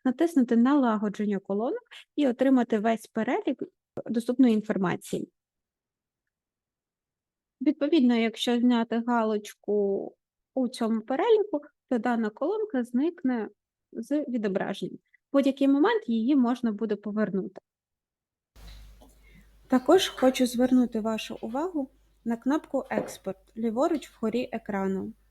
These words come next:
При натисканні дані, відображені в реєстрі, будуть експортовані в Excel та доступні для подальшої роботи. Дякую за увагу.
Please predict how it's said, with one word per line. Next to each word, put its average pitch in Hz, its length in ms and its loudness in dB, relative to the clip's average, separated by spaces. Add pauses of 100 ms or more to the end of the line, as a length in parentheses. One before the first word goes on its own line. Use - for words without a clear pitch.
(420)
При 294 180 2
натисканні 254 1000 0
дані, 262 520 0
відображені 226 760 -6
в 208 40 -8
реєстрі, 214 600 -6 (280)
будуть 311 360 -2
експортовані 285 840 2
в 233 260 -6 (100)
Excel 302 460 -6 (300)
та 247 120 0
доступні 277 540 0
для 202 160 -4
подальшої 214 640 -8
роботи. 190 580 -10 (960)
Дякую 277 520 0
за 262 200 -4
увагу. 190 640 -6